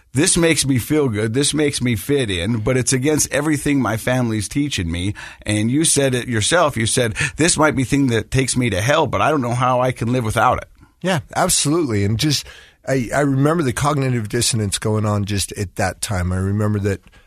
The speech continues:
Speaker 2: um, my thoughts and my values were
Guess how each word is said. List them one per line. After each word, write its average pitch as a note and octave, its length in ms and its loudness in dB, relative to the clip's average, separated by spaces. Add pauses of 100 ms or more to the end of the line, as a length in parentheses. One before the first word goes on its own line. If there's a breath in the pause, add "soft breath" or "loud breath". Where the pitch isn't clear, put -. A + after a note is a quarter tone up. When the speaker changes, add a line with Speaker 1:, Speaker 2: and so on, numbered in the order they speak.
(280 soft breath)
Speaker 2:
um, F#2 300 0
my F#2+ 220 0
thoughts A#2+ 540 -2
and A2 80 -2
my F#2+ 100 0
values F#2+ 680 0
were E2+ 300 -2